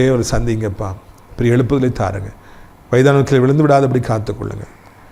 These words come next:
ஆண்டவரே, கடன் பாரங்களை சிக்கி தவிக்கிற பிள்ளைகள், போராடிட்டு இருக்கிற பிள்ளைகளுக்கு விடுதலை தந்து, அவருடைய பாத்திரம் நிரம்பி வழிகிற பாத்திரமாக மாற்றும்.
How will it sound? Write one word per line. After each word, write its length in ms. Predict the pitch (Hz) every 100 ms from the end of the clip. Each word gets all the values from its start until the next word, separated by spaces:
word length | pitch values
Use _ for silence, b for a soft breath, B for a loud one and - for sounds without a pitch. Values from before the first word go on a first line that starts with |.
| b b - -
ஆண்டவரே, 320 | 131 139 135
கடன் 280 | 135 151 147
பாரங்களை 380 | 147 151 147 139
சிக்கி 280 | 151 151
தவிக்கிற 440 | 131 139 151 156 160
பிள்ளைகள், 440 | 135 143 147 151 131
போராடிட்டு 640 | - 151 175 160 170 180 160
இருக்கிற 200 | 160 160
பிள்ளைகளுக்கு 500 | 131 127 113 107 - b b b b -
விடுதலை 300 | 123 127 123
தந்து, 260 | 135 147
அவருடைய 180 | 135 113
பாத்திரம் 440 | - 120 123 135 123
நிரம்பி 300 | 139 151 147
வழிகிற 240 | 139 131 120
பாத்திரமாக 600 | 120 120 117 110 113 110
மாற்றும். 420 | 101 104 -